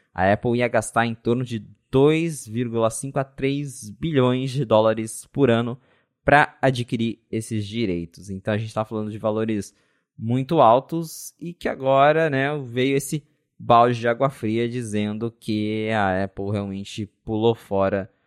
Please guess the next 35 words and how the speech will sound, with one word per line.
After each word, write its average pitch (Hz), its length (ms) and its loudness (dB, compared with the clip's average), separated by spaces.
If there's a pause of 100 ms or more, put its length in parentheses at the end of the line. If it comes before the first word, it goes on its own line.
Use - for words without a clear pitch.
(320)
da, 95 640 -2
da 92 140 -2
aquisição. 104 560 -6
É, 160 180 -2
é 208 80 0
uma 254 160 -2
pena, 202 340 0
porque 139 800 0
acho 120 200 -2
que 135 120 -4
a 117 280 2
gente 131 260 -6
vinha 127 120 -4
comentando 123 440 -6
isso, 135 240 -2
a 110 40 2
Apple 110 180 -6
tá 123 160 -2
investindo 110 360 -6
muito 113 260 -8
em - 20 -4
esportes 104 800 2
e 98 320 -4 (440)
ter 120 240 6
algo 113 240 4
como 107 280 -6
a 101 180 -2
N 104 120 -6
F 104 200 -6
L, 101 280 0 (380)
é, 95 200 -6
incluso 104 480 -4
ali, 101 120 -4
mesmo 151 300 0
que 156 380 -2